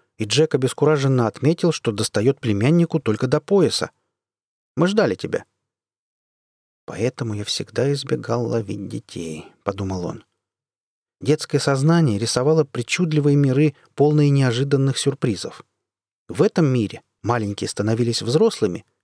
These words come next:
а взрослые — детьми. Происходящее казалось бредом. Конь оказался великоват, и Джек с трудом обхватил ногами его крутые бока. Племянник расположился сзади,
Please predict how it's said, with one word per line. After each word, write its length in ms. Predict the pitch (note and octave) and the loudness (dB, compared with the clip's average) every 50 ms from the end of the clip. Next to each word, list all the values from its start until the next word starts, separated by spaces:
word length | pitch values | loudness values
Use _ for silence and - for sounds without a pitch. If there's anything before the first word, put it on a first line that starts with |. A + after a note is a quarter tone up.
| _ | _
а 80 | - - | -12 -6
взрослые — 500 | F#2+ A2+ C#3+ A3 A3+ - - G#2+ F2 E2+ | 0 2 2 2 2 0 0 -4 -4 -2
детьми. 480 | F#2+ D3 F#3 - - G2+ F#2 - - _ _ _ _ _ _ _ _ _ _ _ _ | -2 -2 -2 -2 -2 -4 -4 -6 -6 _ _ _ _ _ _ _ _ _ _ _ _
Происходящее 640 | - G2 F#2 - - F#2 F2 B2 C#3+ D3+ - - - | -8 -6 -4 -4 -4 -2 0 2 0 2 0 -2 -2
казалось 400 | - - E2+ A#2 A2+ A2+ G#2 G2 | -2 -2 0 0 0 0 0 -2
бредом. 420 | F#2 A2+ A2+ G2+ E2+ - - - _ _ _ _ _ _ _ _ _ _ _ _ _ _ _ _ _ _ _ _ _ _ _ _ _ | -4 -4 -4 -4 -4 -6 -8 -14 _ _ _ _ _ _ _ _ _ _ _ _ _ _ _ _ _ _ _ _ _ _ _ _ _
Конь 220 | - - F#3 F3+ F3 | -2 0 2 2 4
оказался 480 | - - C#3+ C#3+ D#3 D3+ C#3+ - C#3+ | 4 2 2 2 2 2 2 0 0
великоват, 640 | C3 C3+ C3 C3+ - - C3+ C3+ D3+ B2+ G2 - - - - _ _ _ _ - | 0 0 0 0 0 0 0 2 0 0 -2 -4 -10 -20 -20 _ _ _ _ -10
и 60 | G#2+ | -6
Джек 260 | G2+ A2 D3+ D3+ - | -2 0 0 0 0
с 80 | - - | -2 -4
трудом 380 | - B2 C#3 D3+ E3 C#3 G2+ | -2 0 2 2 2 2 0
обхватил 420 | F2 - - A2 A2 - - A#2+ G#2+ | -2 -4 -2 -2 -2 0 0 -2 0
ногами 400 | G#2 G2+ G2 B2 C3+ C#3+ C3 G#2 | 0 0 0 0 0 2 2 0
его 300 | F#2+ F#2+ A2 A2 G#2+ G2 | -2 0 0 0 0 0
крутые 440 | - A#2 A2+ - - A2 G2+ G2+ | -2 -4 -4 -2 -2 -2 0 0
бока. 360 | G2 A2+ A#2+ - - G2+ E2 - - _ _ _ _ _ _ _ _ _ _ _ _ _ _ | 0 0 -2 0 -2 -4 -4 -6 -10 _ _ _ _ _ _ _ _ _ _ _ _ _ _
Племянник 460 | - G2 F#2 G2+ C#3 D#3+ E3+ D#3 - | -10 -6 -2 0 2 2 2 2 2
расположился 640 | - A#2+ - - F#2+ G2+ G2 B2+ D3 D3 - F3+ F3 | 0 -2 -2 0 -4 -2 0 0 0 0 2 2 0
сзади, 480 | E3 C#3 B2+ A2+ G2+ G2 F2 F2+ - | 2 2 0 0 0 -2 -6 -8 -12